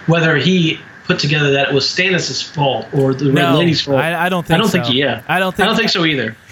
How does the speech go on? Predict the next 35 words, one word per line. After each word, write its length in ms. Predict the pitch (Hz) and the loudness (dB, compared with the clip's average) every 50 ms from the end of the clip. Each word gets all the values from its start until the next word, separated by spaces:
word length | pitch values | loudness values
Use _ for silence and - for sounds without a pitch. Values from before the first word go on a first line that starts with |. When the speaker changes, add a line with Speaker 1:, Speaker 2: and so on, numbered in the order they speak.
| - - - | -12 -4 -2
Speaker 1:
Yeah. 200 | 151 139 123 113 | 0 0 0 -2
Speaker 2:
Uh, 60 | 110 - | -2 -2
you 140 | 190 202 220 | -2 -2 0
know, 160 | 247 254 247 | 0 2 2
I 100 | 233 208 190 | 2 0 -2
think 300 | 170 190 214 208 180 - | -2 -4 -4 -4 -2 -2
that 320 | 180 165 156 151 151 147 _ _ _ _ _ _ _ _ _ _ _ 156 | -2 0 0 0 -4 -6 _ _ _ _ _ _ _ _ _ _ _ -6
Davos 800 | 139 170 160 170 170 165 165 160 147 131 - - - - - - _ _ _ _ _ _ _ _ _ _ _ _ _ _ _ _ _ _ _ _ _ _ _ _ _ _ _ _ _ - - - _ _ _ _ _ _ _ _ _ _ _ _ - | -2 0 0 0 0 0 0 0 -2 -2 -4 -8 -10 -10 -12 -16 _ _ _ _ _ _ _ _ _ _ _ _ _ _ _ _ _ _ _ _ _ _ _ _ _ _ _ _ _ -20 -20 -20 _ _ _ _ _ _ _ _ _ _ _ _ -4
knew 540 | 175 175 175 185 185 185 180 175 175 170 160 | -2 0 2 2 2 2 2 2 2 2 0
that 280 | 165 151 147 139 - | 0 0 -2 -4 -6
Shireen 380 | - - - 175 170 165 165 156 | -8 -6 -4 -2 -2 -2 -2 -2
was 140 | 147 135 120 | -2 -2 -4
in 80 | 131 | -6
trouble 460 | 117 - 170 156 135 110 104 101 98 - _ _ _ _ _ - | -4 -4 -2 -2 -2 -4 -6 -10 -12 -14 _ _ _ _ _ -6
on 140 | 143 143 135 | -4 -4 -2
some 240 | - - 151 139 131 | -2 -2 -2 -2 -2
level. 280 | 127 120 113 113 113 | -2 -2 -2 -2 -2
I, 180 | 117 120 123 117 - | -2 -2 -2 -4 -4
I 160 | 110 127 127 | -4 -4 -4
still 280 | - - - 147 131 | -4 -4 -4 -2 -2
attest 320 | 123 - - 135 123 - - | -4 -4 -4 -4 -4 -4 -4
to 80 | 123 | -4
that. 300 | 117 113 113 110 104 - - - - - - - _ - | -4 -2 -2 -4 -6 -8 -14 -20 -20 -20 -20 -20 _ -4
But 200 | 139 165 180 175 | 0 0 2 2
I 100 | 175 175 | 0 -2
think 260 | - - 226 214 180 | -2 -2 -4 -2 -4
at 80 | 196 - | -4 -4
this 160 | 262 254 - | -4 -4 -2
point, 260 | - 226 202 180 147 | -2 -2 -2 -2 -2
since 200 | - 175 147 - | -4 -6 -4 -2
Mel 200 | 170 185 202 214 | 0 0 0 0
doesn't 220 | 185 175 - 170 - | 0 -2 -4 -4 -4
answer 300 | 151 165 185 - 175 151 | -4 -4 -2 -2 -2 -2
anybody's 400 | 156 165 160 147 139 131 120 - | -2 -2 -2 -2 -2 -4 -4 -4
questions, 640 | - 175 175 165 - - 120 113 113 110 - - | -2 -2 -2 -2 -2 -4 -6 -6 -8 -8 -10 -12